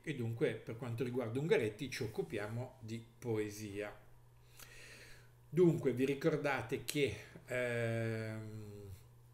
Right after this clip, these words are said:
lui ha creato questa frammentazione del verso, vi ricordate anche che questa frammentazione del verso si basa su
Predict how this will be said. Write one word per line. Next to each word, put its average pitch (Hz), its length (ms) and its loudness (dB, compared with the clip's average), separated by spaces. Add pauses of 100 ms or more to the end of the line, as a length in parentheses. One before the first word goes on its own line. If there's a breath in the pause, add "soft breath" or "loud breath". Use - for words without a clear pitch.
(800)
lui 127 400 4 (240 loud breath)
ha 117 120 -2
creato 131 400 0
questa 127 300 -2
frammentazione 127 1080 -2
del 113 180 -2
verso, 113 720 0 (520 loud breath)
vi 123 120 -2
ricordate 143 640 2
anche 139 480 0
che 135 480 4 (480 loud breath)
questa 131 340 2
frammentazione 135 880 -2
del 123 200 0
verso 123 720 -2 (220 loud breath)
si - 220 -6
basa 120 680 0
su 123 420 0